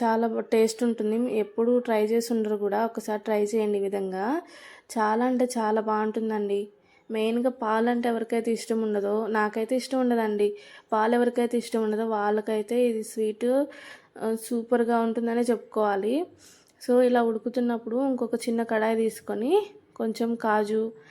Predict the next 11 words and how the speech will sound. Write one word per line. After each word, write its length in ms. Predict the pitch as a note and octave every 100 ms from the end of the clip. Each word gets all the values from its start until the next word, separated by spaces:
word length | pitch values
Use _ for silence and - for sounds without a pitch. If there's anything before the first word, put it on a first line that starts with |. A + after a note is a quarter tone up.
| - - _ _ -
ఇంకా 560 | G#3+ G#3+ G#3+ G#3+ G#3 -
కిస్మిస్, 480 | A3+ - A#3 A#3 A#3+
మీకు 260 | A3+ A3+
ఏమేం 440 | G#3+ G#3 G#3 A3 A#3
డ్రై 180 | A#3
ఫ్రూట్స్ 380 | A3 A3+ A3 -
అవైలబుల్గా 640 | A#3 G#3+ A3 G#3 A3 A3 A3
ఉంటే 260 | G#3 A#3+
అవన్నీ 400 | B3 A3+ G#3+ A#3
ఫ్రై 280 | B3 A#3 G#3+
చేసుకొని, 640 | G#3+ A3 - A3 A#3+ F4